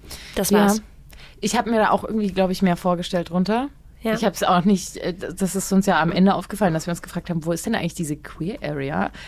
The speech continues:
Speaker 2: Weil wir sie nicht bemerkt haben. Finde ich auch, ähm, ich weiß nicht,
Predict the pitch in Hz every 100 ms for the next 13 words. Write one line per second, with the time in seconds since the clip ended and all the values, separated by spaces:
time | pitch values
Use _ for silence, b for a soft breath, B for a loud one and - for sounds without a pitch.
0 | B 175 165 156 156 143 - - - 156
1 | 202 - 170 156 190 214 B B B B
2 | B 165 - 262 240 - 160 180 208 -
3 | 107 - 190 190 190 190 180 180 170 B
4 | B B - 180 165 175 175 165 -